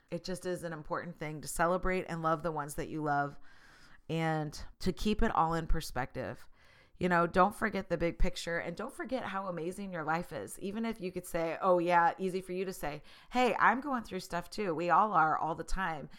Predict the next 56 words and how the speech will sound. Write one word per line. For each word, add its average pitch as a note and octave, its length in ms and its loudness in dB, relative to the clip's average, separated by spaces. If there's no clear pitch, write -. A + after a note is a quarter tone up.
And F#3 120 -2
it's - 120 -2
all A#3+ 140 6
relative. A3 560 4
That's G3 240 6
what's C#4 220 0
interesting E3 580 -6
is E3+ 160 -6
there F#3 160 -6
are F3+ 100 2
people G#3+ 500 -4
that E3 440 4
have F#3 260 2
a F3 40 -4
huge G#3 340 -6
capacity E3 540 2
for - 140 -10
things C#3+ 640 -6
and D#3+ 120 -4
they're E3+ 120 2
going G3 320 0
through D#3+ 200 -6
stuff. D3 480 -2
And F3+ 160 2
maybe F3+ 580 0
we G3 320 -2
don't F#3 220 0
have E3+ 180 0
as D#3+ 120 -4
big B3+ 200 0
of C4 120 -4
a E3 40 -2
capacity D#3+ 600 -2
and D#3+ 100 -6
we're F#3+ 140 2
going F#3+ 260 0
through E3+ 200 -6
stuff. D#3 440 -4
And G3 120 4
our G#3+ 160 6
stuff A#3+ 280 -2
hits G#3 240 4
us A3 200 -2
just G3 220 -4
as F3+ 120 -6
hard E3+ 280 0
as E3 160 -6
the E3+ 120 -2
one E3 320 -2
that D#3 180 -4
has D#3+ 260 2
a D3+ 40 -2
huge E3 340 -4
issue F3 300 -4
going D3+ 340 -6
on. D3+ 280 -6